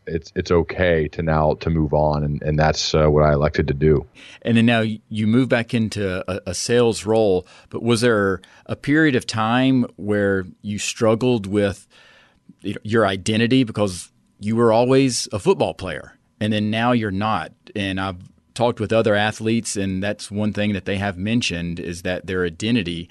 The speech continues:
Speaker 2: identity is, has changed, and that can be a struggle at times. Did you go through the same type of process?
Speaker 1: Yeah, it actually hit me when I, uh, after my last college game. I wasn't certain if I was gonna get a,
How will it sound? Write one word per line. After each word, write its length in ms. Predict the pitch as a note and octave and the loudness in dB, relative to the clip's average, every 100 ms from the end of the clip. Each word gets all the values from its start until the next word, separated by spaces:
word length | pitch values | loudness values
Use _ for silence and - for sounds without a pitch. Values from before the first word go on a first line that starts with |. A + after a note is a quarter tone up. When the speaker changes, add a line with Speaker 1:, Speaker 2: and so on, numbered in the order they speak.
| - | -12
Speaker 2:
identity 540 | F2+ F#2 A#2+ C3+ F2+ F2 | -8 -2 0 2 0 -4
is, 260 | F2 F2 - - - - | -6 -8 -14 -20 -20 -10
has 200 | F#2+ - | -8 -4
changed, 640 | - C3 C#3 A#2+ G#2 - | 0 2 4 4 2 -2
and 340 | G#2 G2+ F#2 - - - | -2 -2 -2 -8 -20 -4
that 200 | G#2 - | -4 0
can 140 | A2 | 0
be 80 | A2+ | 2
a 60 | |
struggle 360 | G#2 - C3 G2+ | 2 2 2 2
at 60 | F2+ | -2
times. 360 | F2 E2+ E2+ | -4 -4 -4
Did 180 | - F2+ | -8 -4
you 340 | A2+ B2+ A#2+ A#2+ - - | 2 2 2 -4 -14 -6
go 140 | A#2 | 0
through 180 | B2 B2+ | 0 0
the 60 | A2 | -2
same 240 | - A#2+ | 0 0
type 220 | A#2 A2+ | 0 -2
of 100 | A2 | -2
process? 640 | - A2+ A#2+ C3+ C#3 C#3 - _ _ _ - - - - - _ | -2 0 0 0 0 -4 -12 _ _ _ -20 -20 -20 -20 -20 _
Speaker 1:
Yeah, 260 | - F#3 D#3+ | 2 4 6
it 160 | A#2+ D3+ | 4 4
actually 320 | A3+ - C#3 | 2 2 2
hit 140 | B2 | 2
me 220 | A2+ G#2+ | 0 0
when 260 | F#2 F2+ F#2+ | -2 -2 0
I, 300 | F#2 E2+ E2+ - | 2 2 0 -2
uh, 140 | E2+ - | -4 -2
after 380 | F2+ F2+ - | -2 -2 -2
my 120 | F#2+ E2+ | -2 -2
last 540 | E2+ E2+ F2 - - | 0 0 -2 -8 -18
college 640 | - - F2+ E2 D#2 - | -8 -2 -2 -2 -8 -12
game. 520 | - D#2 C#2+ A1+ G1+ - - _ - | -10 -10 -10 -14 -18 -20 -20 _ -2
I 80 | |
wasn't 380 | G#2 B2 B2+ B2+ | 4 4 2 -2
certain 440 | - A2 A2 F#2+ F2+ | -2 2 2 0 -4
if 140 | E2 | -2
I 100 | F2+ | 0
was 180 | E2+ D#2 | 2 0
gonna 180 | E2+ D#2+ | -2 0
get 140 | E2+ | 0
a, 100 | D#2 | 0